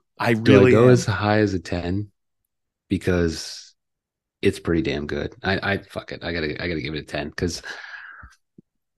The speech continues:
Speaker 1: Yeah.
Speaker 2: So it's e-,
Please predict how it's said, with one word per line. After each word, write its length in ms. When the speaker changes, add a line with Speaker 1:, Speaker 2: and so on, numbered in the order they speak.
Speaker 1:
Yeah. 300
Speaker 2:
So 340
it's 260
e-, 60